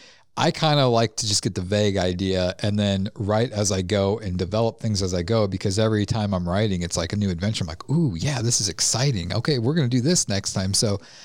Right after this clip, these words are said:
I don't know, 'cause I did that, I think, with The Shadow's Edge.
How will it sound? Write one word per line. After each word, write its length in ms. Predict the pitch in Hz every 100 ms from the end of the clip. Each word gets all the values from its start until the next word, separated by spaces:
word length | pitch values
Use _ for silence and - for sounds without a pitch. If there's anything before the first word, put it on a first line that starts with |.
| - - -
I 80 | -
don't 80 | 151
know, 120 | 147 117
'cause 160 | 135
I 80 | 147
did 180 | 156 180
that, 220 | 160 117
I 20 |
think, 220 | 117 165
with 100 | 147
The 80 | -
Shadow's 460 | - 117 110 90 104
Edge. 480 | 104 82 85 -